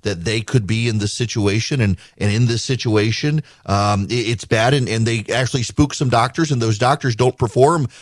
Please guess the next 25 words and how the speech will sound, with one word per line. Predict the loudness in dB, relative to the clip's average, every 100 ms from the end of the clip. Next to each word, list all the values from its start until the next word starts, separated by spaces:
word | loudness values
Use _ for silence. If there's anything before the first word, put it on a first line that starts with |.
| -8
uh, | -2 -2
perfectly | 2 2 2 -2 -2
lawful | 0 0 -2 -2 0
and | 0 -2
legal | -2 0 0
procedures | 0 -2 -2 -4 -2 -4
to | -4 -8
save | -2 -2
these | -2 -2
women's | 0 0 0
lives. | -2 0 0 0 -2
You |
say, | -2
"Ah, | 0 0 0
see | -4 -6 -2
what's | -2 -2
happening | -4 -2 -2
around | 0 0 0 -2
the | -6
country." | -2 -4 0 -2 -2 -6 -18 -20 _ -6
And | -2
you | 2 2
inflame | 0 -2 -2 0 0 2
your | 6 6 6
base. | 4 0 -2 -6 -8 -10 -14